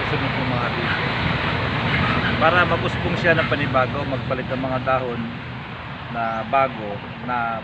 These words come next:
fresh na fresh, saka siya mamumulaklak. Ito, ganito lang ang gagawin natin. Pagkatapos nating mamula-, pagkatapos nating mapruning, aabunuhan na natin. Unahin muna natin mag-pruning. Papakita ko sa inyo kung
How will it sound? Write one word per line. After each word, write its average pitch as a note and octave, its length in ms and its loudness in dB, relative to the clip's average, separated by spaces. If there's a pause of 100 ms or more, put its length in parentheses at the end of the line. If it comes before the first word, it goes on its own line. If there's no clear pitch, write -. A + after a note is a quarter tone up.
fresh B2+ 160 -6
na B2+ 240 -4
fresh, C3 200 -2 (120)
saka A2+ 240 -4
siya A#2+ 160 -4
mamumulaklak. G#2+ 720 -6 (1900)
Ito, A#2+ 160 -2
ganito D3+ 320 4
lang D3+ 80 6
ang D3 160 2
gagawin C3 320 0
natin. A2+ 400 0 (480)
Pagkatapos D#3+ 400 0
nating D#3 320 -2
mamula-, D#3 400 -2
pagkatapos D3+ 880 0
nating D3+ 320 -2
mapruning, C3 640 -2 (640)
aabunuhan C#3 560 2
na B2+ 80 4
natin. A#2 480 2 (880)
Unahin D3 320 4
muna C#3 240 2
natin B2+ 320 2
mag-pruning. G#2+ 520 -6 (1000)
Papakita D#3+ 400 2
ko D#3 80 -2
sa D#3+ 80 4
inyo D#3 160 2
kung C3+ 80 2